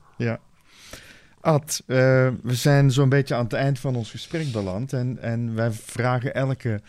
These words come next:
gast die we hier aan tafel hebben vier vragen.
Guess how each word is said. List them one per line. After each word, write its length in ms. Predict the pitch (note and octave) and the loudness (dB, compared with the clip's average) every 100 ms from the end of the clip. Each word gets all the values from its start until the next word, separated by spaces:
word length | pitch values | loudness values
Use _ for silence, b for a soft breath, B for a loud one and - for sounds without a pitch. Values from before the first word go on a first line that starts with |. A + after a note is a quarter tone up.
| b b b | b b b
gast 500 | - - D3 - - | -6 0 0 -2 -4
die 140 | A2+ | -2
we 60 | A2 | 0
hier 240 | G#2+ A2+ | 0 0
aan 120 | G#2+ G2 | -2 -4
tafel 420 | B2+ C3 - G#2 | -4 -4 -4 -6
hebben 360 | F#2+ G2+ F#2+ b b b | -4 -4 -6 b b b
vier 340 | - B2 D3 | -2 0 0
vragen. 540 | G#2 G#2 A2 C#3 G#3 | -2 -2 -2 -4 -6